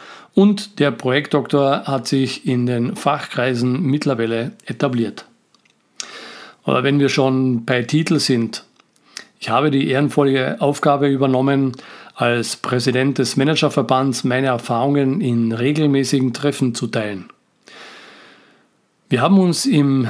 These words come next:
Managerverband dazu verschrieben,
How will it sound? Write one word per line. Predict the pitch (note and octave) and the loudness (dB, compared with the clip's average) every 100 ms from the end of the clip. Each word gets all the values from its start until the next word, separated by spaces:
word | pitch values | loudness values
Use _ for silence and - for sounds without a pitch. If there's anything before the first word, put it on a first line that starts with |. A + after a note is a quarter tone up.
| B2 | 0
Managerverband | B2 C3 E3 - D#3+ D#3 - C#3+ D3 - - | 0 2 2 2 0 0 2 2 2 0 -2
dazu | B2+ - C#3 | -2 0 -2
verschrieben, | C3+ C3 - A2+ A2 C#3 D3+ D3+ D3 | 0 0 -2 -4 -2 0 2 2 0